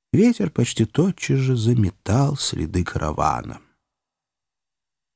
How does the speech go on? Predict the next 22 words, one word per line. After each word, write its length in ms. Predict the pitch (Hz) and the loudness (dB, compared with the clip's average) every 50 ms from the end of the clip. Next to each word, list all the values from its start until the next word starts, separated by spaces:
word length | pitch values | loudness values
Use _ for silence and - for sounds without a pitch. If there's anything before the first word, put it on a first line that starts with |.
| _ _ _ _ _ _ _ - 90 | _ _ _ _ _ _ _ -4 0
Джо 260 | 90 104 156 185 180 | 2 4 4 4 2
спросил 460 | - - 143 147 147 - - 156 147 | 2 2 2 2 2 2 2 4 4
у 60 | 147 | 4
доктора, 540 | 139 165 185 175 - - 160 156 151 139 - - - _ _ _ _ _ | 4 4 2 2 2 2 2 4 4 2 0 -4 -12 _ _ _ _ _
каким 380 | - - 123 - - 175 170 180 | -2 0 0 2 4 4 4 4
образом 460 | 175 143 107 98 101 92 92 92 95 | 4 4 2 0 -2 -2 -2 0 0
умудряются 640 | 101 107 104 110 123 127 117 104 - - 110 104 | 2 2 2 4 4 4 2 2 0 0 0 2
арабы 320 | 107 131 165 175 143 135 123 | 2 2 2 4 4 2 2
проходить 480 | - 117 113 - - 110 120 135 120 | 2 0 0 0 0 0 2 0 0
через 280 | - - 113 113 113 107 | 0 0 2 2 2 2
огромную 480 | 113 104 107 120 131 117 110 107 104 98 | 2 2 2 2 4 4 4 4 2 2
пустыню 720 | - - 101 - - - - 190 208 165 135 107 92 - - - _ _ _ _ - | 0 -2 -2 -2 0 0 2 4 4 6 4 4 2 0 -4 -12 _ _ _ _ 0
и 60 | 107 | 2
находить 540 | 107 113 110 - 117 107 101 123 160 147 - | 4 4 4 2 2 0 2 2 0 0 2
разбросанные 840 | 120 117 104 92 85 82 101 127 143 143 - - 131 131 127 123 113 | 0 0 0 0 0 0 2 2 2 2 0 0 2 2 2 2 2
в 60 | 107 | 2
ней 200 | 110 123 127 117 | 2 2 2 2
колодцы. 720 | - - 120 123 127 110 85 - - - - - - - - _ _ _ _ _ _ _ _ _ _ _ _ _ _ _ _ _ _ _ _ _ _ _ _ _ _ | 0 0 0 2 2 2 0 -2 -4 -4 -4 -4 -4 -8 -12 _ _ _ _ _ _ _ _ _ _ _ _ _ _ _ _ _ _ _ _ _ _ _ _ _ _
«Видишь 460 | - 190 214 233 196 110 90 - - - | 0 2 4 4 4 2 0 -4 -2 -2
ли», — 180 | 90 87 82 - _ _ _ - | -2 -2 -2 -4 _ _ _ -2
ответил 400 | 104 95 - 87 82 87 85 80 | -2 -2 0 -2 -4 -4 -4 -4
Фергюсон, — 600 | - - 87 85 82 87 - - 82 85 87 | -2 -2 -2 -2 -2 -4 -4 -2 -2 -2 -4